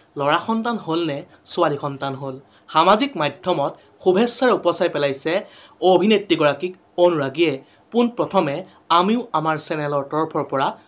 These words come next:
জনপ্ৰিয় অভিনেত্ৰীগৰাকীক জনালোঁ আন্তৰিক শুভকামনা। নমস্কাৰ বন্ধু বান্ধৱীসকল, আপোনালোক সকলোকে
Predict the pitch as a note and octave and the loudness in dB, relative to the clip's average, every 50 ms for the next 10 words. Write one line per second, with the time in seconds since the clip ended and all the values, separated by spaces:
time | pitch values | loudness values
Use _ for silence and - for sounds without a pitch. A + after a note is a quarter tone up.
0 | _ - - E3+ F3 D#3+ E3 - E3 D#3 D3 D#3 E3 D#3+ D#3 D#3 - D#3 D3+ - | _ -4 -2 0 0 0 0 0 0 0 0 0 -2 -4 -4 -4 -6 -8 -6 -2
1 | D3 C#3+ D3 D#3 D3 - - - F3 E3 D#3 - D#3 C#3+ D3 D3 C#3 C#3 C#3 F#3 | -2 -2 0 -2 -4 -8 -10 -10 -10 -10 -8 -8 -8 -8 -6 -6 -6 -8 -10 -10
2 | F#3 - _ _ _ - D3+ D#3 E3 D#3+ - E3 D3 C#3+ D3+ D3+ - _ _ _ | -12 -16 _ _ _ -4 -4 -4 -4 -4 -2 -2 -2 -2 -4 -8 -12 _ _ _
3 | _ _ _ _ _ - F3 D#3+ D3+ D3+ D3+ D3 C#3 C#3+ D3 D#3 D#3 C3+ C3+ - | _ _ _ _ _ -4 -4 -2 -2 -4 -6 -6 -8 -6 -6 -6 -6 -8 -8 -14
4 | _ _ _ _ _ _ _ _ _ - E3+ F3 F#3 G#3 B3+ C4 B3+ - - B3+ | _ _ _ _ _ _ _ _ _ -6 -2 0 2 4 2 2 2 0 2 4
5 | B3+ B3+ A#3+ A3+ G#3+ F#3+ F3 D#3+ D3 C#3+ C#3+ C#3 C3 C#3 C#3+ C#3+ C3+ - C#3 C#3 | 4 6 6 4 2 0 0 0 -2 -2 -2 -4 -4 -6 -6 -8 -10 -8 -6 -8
6 | C#3 C#3 - - D#3+ - G#3+ G#3 G#3+ G#3+ G#3+ E3 D#3 - F3 E3 D3 - C#3+ | -8 -6 -4 -4 -4 -4 -2 -2 -2 -4 -4 -6 -2 0 0 0 0 -2 -4